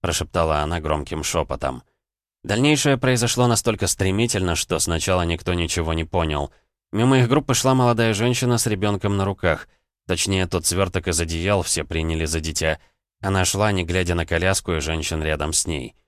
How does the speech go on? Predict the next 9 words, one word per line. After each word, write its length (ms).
Поравнявшись 540
с 20
Захаром, 460
она 120
внезапно 520
выхватила 460
из 120
свёртка 420
иглу, 520